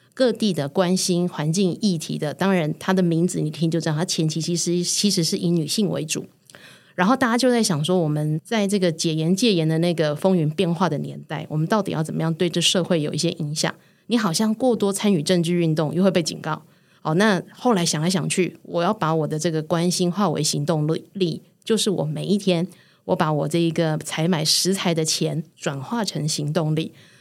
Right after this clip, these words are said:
而那时候他们挑了一个起点，在大概一九八九年，就是大概三十年前的左右的那个年代，其实台湾开始我们这个绿色革命非常的蓬勃起伏，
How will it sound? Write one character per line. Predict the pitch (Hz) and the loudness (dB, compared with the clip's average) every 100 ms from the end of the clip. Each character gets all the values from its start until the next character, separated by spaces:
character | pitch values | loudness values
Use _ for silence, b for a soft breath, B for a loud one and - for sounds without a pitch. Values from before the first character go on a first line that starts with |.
| b | b
而 | 185 | 2
那 | 226 262 | 2 4
时 | 170 | 2
候 | 185 | 2
他 | 185 202 | 2 2
们 | 175 | 2
挑 | 160 185 170 | 2 0 2
了 | |
一 | 160 | 0
个 | 156 | -2
起 | 160 - 160 | -2 -2 -4
点， | 160 175 - - _ _ _ _ - | -4 -4 -6 -18 _ _ _ _ -4
在 | 226 220 | 0 2
大 | 226 | 2
概 | 220 190 | 4 4
一 | 185 196 | 4 2
九 | 185 | 2
八 | 170 | 2
九 | 160 | 0
年， | 151 156 | -2 -2
就 | 160 | 0
是 | 190 | 2
大 | 202 | 2
概 | 175 | 2
三 | - 214 | 2 2
十 | - 175 | 2 2
年 | 165 160 | 2 0
前 | 170 - 147 | 0 -2 -2
的 | 156 | -2
左 | 156 156 | -2 -2
右 | 165 | -2
的 | 156 | 0
那 | 165 | -2
个 | 160 | -2
年 | 156 143 | -2 -4
代， | 156 156 B B B | -4 -6 B B B
其 | - 240 | -4 -2
实 | 208 | 0
台 | - | 0
湾 | 170 175 | 0 2
开 | 190 - 185 | 0 0 0
始 | 185 - 151 | 2 0 -2
我 | |
们 | 143 156 | 0 0
这 | 185 | 0
个 | 175 | 0
绿 | 165 | 2
色 | 214 208 175 | 2 2 0
革 | 160 147 | -2 0
命 | 175 170 B B _ | 2 0 B B _
非 | 208 | 2
常 | 196 | 2
的 | 165 | 2
蓬 | 160 165 | 0 0
勃 | 170 156 | 0 0
起 | - 156 | -2 -4
伏， | 143 143 | -6 -10